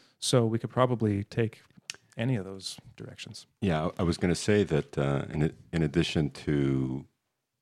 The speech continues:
Speaker 2: you know, this kind of fractal, uh, example and analogy you gave, Harrison, what he seems to be doing is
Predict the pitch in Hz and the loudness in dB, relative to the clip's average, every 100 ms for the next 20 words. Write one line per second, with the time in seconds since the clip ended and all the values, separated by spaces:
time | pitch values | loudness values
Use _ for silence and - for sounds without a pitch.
0 | - - 78 64 - - - 67 - - | -20 -12 -8 -6 -8 -8 -4 -4 -2 2
1 | 82 - 85 69 - _ 80 71 69 67 | 2 2 0 -2 -8 _ 0 4 4 2
2 | - 73 78 67 67 71 67 69 67 69 | -2 -4 -2 -2 -2 0 0 2 2 2
3 | 67 71 69 69 71 71 71 67 - 67 | 0 -2 -2 -2 -2 0 0 0 -2 -4
4 | - - - _ _ _ _ _ 85 85 | -6 -14 -20 _ _ _ _ _ 2 4
5 | 80 - 95 87 - 78 78 71 85 82 | 4 4 4 4 0 -2 0 4 6 6
6 | 80 80 90 - 85 76 71 71 73 - | 4 2 -2 -8 -4 0 0 0 -2 -8